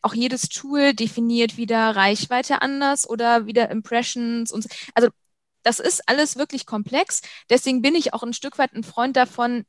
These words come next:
selbst irgendwie eine Art von, ähm, ja, Rates oder sowas zu definieren, ne? Weil wenn man sich immer nur nach den K P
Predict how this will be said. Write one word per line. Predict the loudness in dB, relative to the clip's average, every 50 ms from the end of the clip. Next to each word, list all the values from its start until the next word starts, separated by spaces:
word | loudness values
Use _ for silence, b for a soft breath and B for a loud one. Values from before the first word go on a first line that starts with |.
| _ _
selbst | -2 2 4 6 6 6 4 0 -8 -6 2
irgendwie | 4 4 4 4 0 -6 -6 -6 -4
eine | -2 -2 0 2
Art | 4 2 2 2 0
von, | -10 -8 -6 -4 -2 -2 -2 -4 b b b b b b b _ _
ähm, | 4 6 6 6 4 4 2 4
ja, | 4 6 6 6 6 4 4 0 _ _ -2
Rates | 4 4 6 8 6 6 4 2 0 0 2
oder | 4 4 2 4
sowas | 4 4 2 2 2
zu | -4 -2
definieren, | -2 -2 -4 -2 -6 -6 -4 -4 -2 -2 -2 -2 -4 -4 -2
ne? | -2 0 4
Weil | 6 4 4 4 0 B B B B
wenn | -2 2
man | 2 2 2
sich | 2 -2 -2 0
immer | 0 0 2 0 0 0
nur | 0 -2 -2 -2 -2 -4 -4 -4 -8 _ _ _ -20 -20 -16 -2
nach | 0 0 2
den | 4 4 4 4 2 0 -4 -8 -12 -16 -20 -20 _ _ _ -4
K | 0 0 0
P | 2 2 2